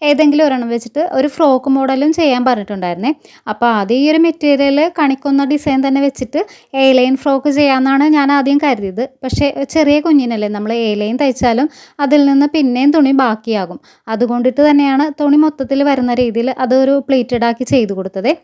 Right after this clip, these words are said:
ആ, സ്റ്റിച്ചിങ്ങിൻ്റെ കാര്യത്തിലാണെന്നുണ്ടെങ്കിലും സ്റ്റിച്ചിങ്ങിൻ്റെ മോഡലും പാറ്റേണും എല്ലാം എൻ്റെ ഇഷ്ടത്തിന് തന്നെ വിട്ടു തരുന്നതുകൊണ്ടിട്ട് ഇങ്ങനെയുള്ളതിലായിരിക്കും ഞാനും ഏറ്റവും കൂടുതൽ പരീക്ഷണങ്ങളും ചെയ്തു നോക്കണം കേട്ടോ. അങ്ങനെ ചെയ്തു കൊടുക്കുമ്പോഴുള്ള ഏറ്റവും വലിയ സന്തോഷം എന്താണെന്ന് വെച്ചാൽ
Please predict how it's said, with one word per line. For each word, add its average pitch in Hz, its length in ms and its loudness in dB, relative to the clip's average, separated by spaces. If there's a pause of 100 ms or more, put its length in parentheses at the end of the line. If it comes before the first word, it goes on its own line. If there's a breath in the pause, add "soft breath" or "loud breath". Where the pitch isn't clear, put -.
(360 soft breath)
ആ, 208 180 -2
സ്റ്റിച്ചിങ്ങിൻ്റെ 226 560 -2
കാര്യത്തിലാണെന്നുണ്ടെങ്കിലും 240 1120 -2
സ്റ്റിച്ചിങ്ങിൻ്റെ 233 580 -4
മോഡലും 226 520 0
പാറ്റേണും 233 440 -4
എല്ലാം 240 280 0 (280 loud breath)
എൻ്റെ 302 260 6
ഇഷ്ടത്തിന് 330 440 -2
തന്നെ 320 140 2
വിട്ടു 311 220 -4
തരുന്നതുകൊണ്ടിട്ട് 233 760 -4
ഇങ്ങനെയുള്ളതിലായിരിക്കും 254 1080 0
ഞാനും 262 300 2
ഏറ്റവും 269 320 0
കൂടുതൽ 247 380 -2
പരീക്ഷണങ്ങളും 214 600 -2
ചെയ്തു 254 260 2
നോക്കണം 190 340 -4
കേട്ടോ. - 400 -12
അങ്ങനെ 262 240 4
ചെയ്തു 294 360 2
കൊടുക്കുമ്പോഴുള്ള 285 680 2
ഏറ്റവും 240 440 -2
വലിയ 277 220 0
സന്തോഷം 247 480 -2
എന്താണെന്ന് 208 320 -4
വെച്ചാൽ 208 400 -6